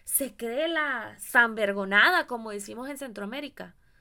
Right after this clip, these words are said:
Se cree la reina del mundo. A vos hasta te caen mal las mujeres magnéticas a veces, porque que tienen mucho ego,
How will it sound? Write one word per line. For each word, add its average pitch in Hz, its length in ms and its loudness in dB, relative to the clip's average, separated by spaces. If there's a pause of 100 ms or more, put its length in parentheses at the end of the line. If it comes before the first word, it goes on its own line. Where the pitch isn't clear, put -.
(320)
Se - 220 -6
cree 247 140 -4
la 269 120 0
reina 302 320 0
del 294 100 -2
mundo. 320 640 -6 (520)
A 214 100 -4
vos 226 180 -4 (140)
hasta 220 340 -6
te 208 80 -4
caen 226 300 2
mal 277 240 0
las 180 100 -6
mujeres 208 260 -6
magnéticas 220 600 -8
a 185 60 -2
veces, 262 300 -2
porque 196 360 -4 (360)
que 262 100 -8
tienen 320 280 -6
mucho 339 300 -2
ego, 285 340 -4